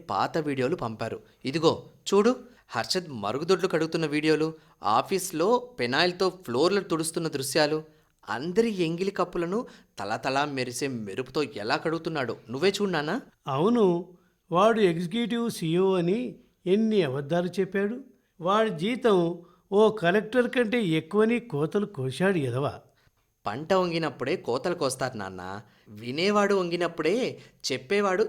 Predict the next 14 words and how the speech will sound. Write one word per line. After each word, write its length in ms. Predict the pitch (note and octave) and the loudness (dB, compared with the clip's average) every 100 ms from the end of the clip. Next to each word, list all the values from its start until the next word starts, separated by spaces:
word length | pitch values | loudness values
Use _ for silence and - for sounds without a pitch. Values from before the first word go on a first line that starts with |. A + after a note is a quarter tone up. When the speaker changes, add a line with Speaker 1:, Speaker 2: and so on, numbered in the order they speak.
| - | -4
Speaker 1:
చంద్రమండలానికి 920 | - C3 D#3+ F#3+ F#3+ F#3 F3+ F3 F3 | -8 -6 -2 0 0 2 2 0 -2
వెళ్ళి 240 | D3 D3 | -2 -2
టీ 220 | - - F3+ | -8 -8 -4
తాగొచ్చానని 720 | G3+ F#3 F3 F3 D3 B2+ G3+ | 0 0 0 -4 -4 -4 -4
చెప్తాడు. 360 | E3+ - E3 - - _ _ | -4 -2 -4 -4 -12 _ _
అది 140 | F3+ G#3+ | -4 -2
వాడి 340 | A#2+ A#2 D#3 | 0 0 0
తప్పు 240 | C4 C4 A3+ | -2 -4 -2
కాదు, 340 | F3+ F3 D#3+ - - - - | -2 0 -2 -4 -12 -20 -10
అందర్నీ 460 | G#2+ B2+ D#3+ F#3+ G#3 | -6 -4 -2 -2 -2
గుడ్డిగా 440 | - B2+ D3 E3 F3 | -4 -4 -2 -2 -2
నమ్మడం 420 | D#3 C3+ D3+ A3 - | -2 -4 -4 -4 -10
మన 260 | G#2 F#2+ G#2+ | -14 -10 -6
తప్పు. 360 | C3+ C#3 - | -4 -4 -4